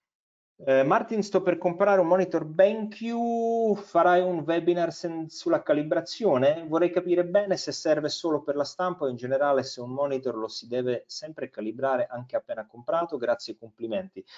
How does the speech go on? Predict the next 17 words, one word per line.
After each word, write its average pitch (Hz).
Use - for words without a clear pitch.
Allora, 156
i 139
monitor 180
BenQ 175
professionali 180
vengono 127
già 147
con 135
un 127
certificato 117
di 107
calibrazione, 135
quindi 101
puoi 107
andare 104
sereno 131
anche 110